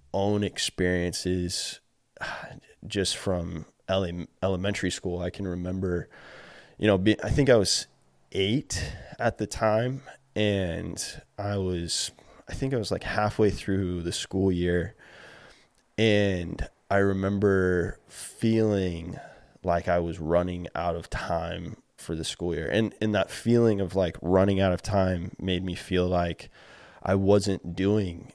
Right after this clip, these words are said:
very well. And I'd come home and I'd panic and I'd tell my mom, I'd, I'd, I'd say, "Mom, I, I'm,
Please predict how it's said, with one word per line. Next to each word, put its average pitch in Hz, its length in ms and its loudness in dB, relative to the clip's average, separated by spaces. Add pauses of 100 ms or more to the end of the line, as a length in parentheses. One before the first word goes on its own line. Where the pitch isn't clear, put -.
(140)
very 85 300 0
well. 58 320 0
And 90 200 -4
I'd 87 380 -6
come 98 260 -2
home 90 580 -2
and 90 140 -6
I'd 82 220 -6
panic 87 680 -4 (160)
and 85 200 -8
I'd 82 420 -10 (840)
tell 107 180 6
my 95 120 2
mom, 87 360 -2
I'd, 78 280 -8
I'd, 87 180 -6
I'd 85 240 -8
say, 175 220 -4
"Mom, 90 400 -4
I, 90 500 -4 (180)
I'm, 90 300 -6